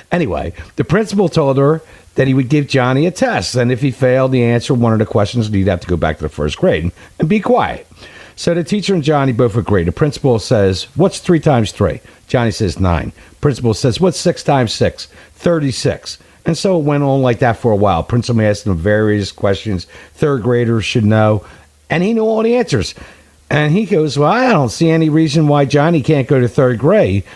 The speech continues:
He answered all my questions right." So the teacher said, "You know, let me give it a shot. Let me ask him some questions." And so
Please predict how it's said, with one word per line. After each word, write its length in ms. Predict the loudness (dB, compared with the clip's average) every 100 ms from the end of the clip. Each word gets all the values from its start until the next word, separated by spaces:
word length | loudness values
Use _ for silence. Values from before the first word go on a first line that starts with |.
| -2
He 160 | 0
answered 260 | 2 2 2
all 160 | 2 2
my 180 | 0 0
questions 480 | -2 -2 -4 -4
right." 200 | -2 -2 -4 -18 -16
So 160 | -4 -2
the 60 |
teacher 280 | -2 -2 -2
said, 340 | 0 0 0 -4 -20 -20 -20 -20 -20 -20 _ -6
"You 200 | -2 0
know, 280 | 2 0 0
let 140 | 0
me 100 | 0
give 220 | 0 0 0
it 80 |
a 60 | -2
shot. 340 | -2 -2 0
Let 100 | 0
me 180 | 2 2
ask 180 | 0 -2
him 100 | -2
some 180 | -2 -2
questions." 560 | -2 -2 -4 -8 -10 -8
And 100 | -2
so 340 | 0 0 -2